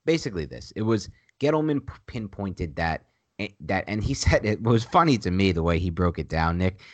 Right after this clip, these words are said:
He said that recently, what may have put him over the top, he said it was a few days ago or something, or maybe a week ago, he said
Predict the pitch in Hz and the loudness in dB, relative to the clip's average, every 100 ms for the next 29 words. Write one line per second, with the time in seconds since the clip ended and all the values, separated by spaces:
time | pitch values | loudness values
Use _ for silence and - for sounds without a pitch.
0 | - - 101 117 113 101 101 101 98 117 | -20 -8 -2 0 2 2 0 -8 -4 -2
1 | 127 104 82 80 78 80 73 87 92 92 | -2 -4 -4 -4 -2 -4 -4 -6 -2 0
2 | 95 87 104 98 95 92 90 78 - 87 | 0 0 0 0 2 2 0 0 2 4
3 | 82 80 82 85 82 - - 101 104 101 | 2 -2 -6 -6 -6 -8 -8 -6 0 2
4 | 101 92 82 82 80 - 80 80 82 80 | 2 0 0 -2 -2 -4 -4 -4 -4 -2
5 | 87 80 78 92 90 82 80 80 90 | 0 0 0 -2 -2 0 0 2 0